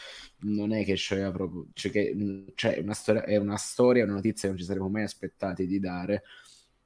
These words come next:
mentre parliamo di C D Projekt Red. Quindi, a, a maggior ragione la notizia è che questa cosa non tanto che venga res-, data, ma che, ma che a darla è C D Projekt Red. Scherzi a parte,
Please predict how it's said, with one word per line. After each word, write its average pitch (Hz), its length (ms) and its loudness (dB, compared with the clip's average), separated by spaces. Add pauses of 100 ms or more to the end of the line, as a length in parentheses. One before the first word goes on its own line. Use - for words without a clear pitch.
mentre 107 440 6
parliamo 107 340 6
di 98 100 2
C 98 120 -2
D 95 120 2
Projekt 95 440 -2
Red. 78 480 -6 (300)
Quindi, 85 880 0
a, 107 320 4
a 113 60 6
maggior 113 340 6
ragione 123 360 8
la 107 100 6
notizia 107 460 4
è - 40 2
che - 120 -8
questa 104 260 -2
cosa 107 220 2
non 123 280 2
tanto 107 300 2
che 92 160 0
venga 92 320 0
res-, 90 320 -2
data, 95 480 0
ma 90 100 0
che, 90 140 0
ma 92 580 0
che 107 120 6
a 117 80 8
darla 98 440 2
è 85 60 -4
C - 160 -6
D 85 140 -8
Projekt 87 500 -10
Red. 80 180 -12 (560)
Scherzi - 420 2
a - 60 4
parte, 104 440 0